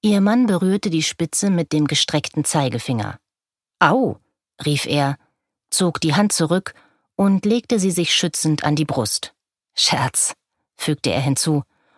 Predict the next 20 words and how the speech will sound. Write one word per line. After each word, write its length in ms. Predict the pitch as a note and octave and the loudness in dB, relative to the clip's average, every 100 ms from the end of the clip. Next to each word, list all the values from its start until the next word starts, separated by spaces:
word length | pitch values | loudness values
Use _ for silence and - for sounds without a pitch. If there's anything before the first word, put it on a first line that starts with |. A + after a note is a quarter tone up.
| _ - | _ 0
hob 220 | G#3+ - | 0 0
den 260 | F#3 E3 | 0 0
unversehrten 760 | - G#3+ A3+ F#3 D#3+ D#3 C#3+ C#3 | 0 0 0 0 2 2 0 -2
Finger 400 | - E3+ E3 D#3 - _ _ - | 0 2 2 0 -6 _ _ 0
und 240 | G3 F#3+ | 0 2
wackelte 340 | A3 B3+ G#3+ F3 | 0 2 0 0
damit 280 | D#3 D#3 | 2 0
vor 160 | - D#3+ | 0 -2
ihrem 260 | D#3 D3+ D3+ | 0 0 2
Gesicht 380 | D#3 C3+ - | 2 0 -2
herum. 380 | C3 A2 G2 C3 _ _ _ _ _ _ _ _ _ | -2 -2 -4 -8 _ _ _ _ _ _ _ _ _
„Für 240 | - C#3 A2 | -4 -2 0
mich 340 | A2+ G#3 - | 0 0 0
sehen 300 | - C3 A#2+ | 0 0 0
deine 240 | A#2 A2 | 0 -2
Zähne 460 | G#2 - D#3 D3+ C3+ | -2 0 2 2 2
so 140 | B2+ | 0
aus 260 | F2 D#3+ - | 0 0 0
wie 100 | B2+ | -2
immer. 320 | F3 B2 C3+ | 0 0 -2